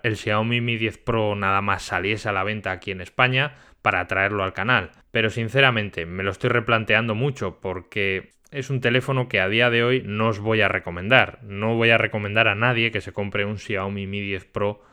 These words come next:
por mil euros. No quiere decir que el teléfono sea malo, no estoy diciendo eso, no lo he probado, no lo sé.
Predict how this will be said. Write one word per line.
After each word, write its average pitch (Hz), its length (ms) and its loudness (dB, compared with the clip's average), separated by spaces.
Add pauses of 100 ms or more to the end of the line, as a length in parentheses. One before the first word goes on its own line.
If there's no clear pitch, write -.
(140)
por 95 160 -4
mil 101 180 2
euros. 95 420 4 (200)
No 147 280 4
quiere 165 260 4
decir 147 360 2
que - 80 -2
el 110 100 0
teléfono 113 440 0
sea 104 180 0
malo, 95 340 0
no 98 160 -6
estoy 113 220 -2
diciendo 107 340 -2
eso, 95 180 -6
no 92 120 -4
lo 107 100 0
he 92 40 -8
probado, 110 340 2
no 110 140 -2
lo 98 100 0
sé. 113 300 -6